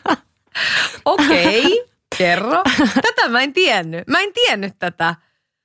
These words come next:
Speaker 2: Sun ystävänä mä en tiennyt tätä.
Speaker 1: Joo, mä siis ihan muutama päivä sitten vasta ilmoittauduin. Mä oon siis lähdössä opiskelemaan seikkailukasvatusta.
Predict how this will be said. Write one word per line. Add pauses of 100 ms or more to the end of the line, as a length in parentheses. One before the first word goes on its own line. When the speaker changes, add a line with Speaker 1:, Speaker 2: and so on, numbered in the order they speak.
(140)
Speaker 2:
Sun
ystävänä
mä
en
tiennyt
tätä.
Speaker 1:
Joo,
mä
siis
ihan
muutama
päivä
sitten (320)
vasta
ilmoittauduin. (360)
Mä
oon
siis
lähdössä
opiskelemaan
seikkailukasvatusta.